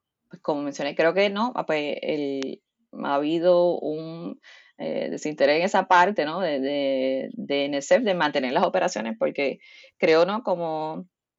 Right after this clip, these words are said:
en mi, cada agencia también tiene sus prioridades, ¿no? de las cosas que quiere estudiar o, o, o mantener, también ellos quieren construir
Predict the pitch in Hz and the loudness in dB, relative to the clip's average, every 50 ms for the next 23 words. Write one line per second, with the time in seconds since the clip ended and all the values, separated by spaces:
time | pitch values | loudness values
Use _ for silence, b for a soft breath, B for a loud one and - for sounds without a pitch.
0 | _ _ _ _ _ _ _ _ _ - - 165 196 202 - 175 170 180 190 196 | _ _ _ _ _ _ _ _ _ -10 -4 0 2 6 8 8 8 8 6 4
1 | 220 202 190 180 180 180 185 170 185 185 175 180 180 170 143 147 165 160 151 143 | 2 2 2 0 2 2 2 2 2 0 2 4 6 6 6 6 4 4 2 0
2 | 147 180 165 135 - - - - - - - 185 180 165 175 165 - _ - 151 | 0 0 0 0 -2 -8 -12 -10 -10 -8 -8 -6 -4 -4 -4 -6 -6 _ -6 -2
3 | 143 147 147 151 156 160 151 135 135 - - - - - - - 147 139 139 139 | 0 2 2 2 2 2 2 0 0 -2 -2 -4 -4 -6 -6 -6 -6 -6 -6 -8
4 | - - 156 160 175 180 185 185 - 127 139 135 135 139 165 - - - - - | -8 -6 -6 -4 -4 -6 -6 -6 -8 -8 -8 -8 -10 -10 -8 -8 -8 -8 -10 -10
5 | 160 - 127 - - | -10 -8 -10 -10 -12